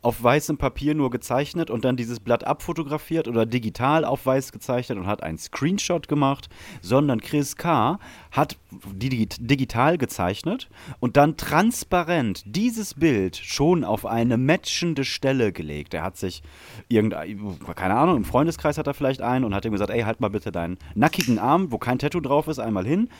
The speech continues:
Ich mache ein Foto davon, von deinem Unterarm, Oberarm." Vielleicht hat er es auch von Google, ich weiß es nicht. Und hat passend seine Motive auf Körperstelle gesetzt, damit Kunde sieht, "Ah,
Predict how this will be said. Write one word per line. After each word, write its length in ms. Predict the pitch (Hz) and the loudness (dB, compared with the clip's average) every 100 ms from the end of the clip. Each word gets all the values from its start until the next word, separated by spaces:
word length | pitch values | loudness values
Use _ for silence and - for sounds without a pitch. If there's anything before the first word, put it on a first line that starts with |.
| - | -14
Ich 80 | - | -2
mache 220 | 117 98 | 0 0
ein 120 | 73 | -6
Foto 300 | - 170 165 | 0 0 2
davon, 440 | 143 135 139 135 131 | 0 0 0 0 0
von 180 | - 76 | -6 -8
deinem 160 | 82 | -2
Unterarm, 500 | 147 151 143 123 123 | -2 -2 -2 0 0
Oberarm." 640 | - 135 127 104 113 117 - - - | 0 2 2 2 2 0 -4 -14 -10
Vielleicht 220 | - 92 | -4 -2
hat 80 | 98 | -2
er 40 | |
es 60 | 82 | -2
auch 140 | 90 | -6
von 180 | - 95 | -4 -4
Google, 340 | 107 160 165 110 | 0 2 2 0
ich 140 | - | 2
weiß 180 | 110 117 | 2 2
es 140 | 110 | -4
nicht. 220 | 113 - | -4 -4
Und 100 | 113 | -2
hat 300 | 107 127 - | 0 -2 -2
passend 680 | - 170 - 190 190 247 - - - | 2 2 2 2 2 0 -4 -18 -20
seine 460 | - 127 156 185 165 | 2 6 6 6 4
Motive 240 | 123 98 - 120 147 151 190 - - - | 2 0 -2 -2 0 0 0 -2 -14 -2
auf 460 | 120 135 156 - - | 6 8 8 4 -2
Körperstelle 720 | 143 139 131 110 - 95 95 | 4 6 6 0 0 -2 -2
gesetzt, 540 | 87 87 87 131 - - - - - | -2 -2 0 0 0 -4 -6 -10 0
damit 360 | 151 180 - | 2 2 -2
Kunde 460 | - 254 262 240 135 | 0 4 6 6 6
sieht, 400 | 107 113 180 - - - | 4 0 0 -4 -14 0
"Ah, 360 | 180 156 76 | 2 2 0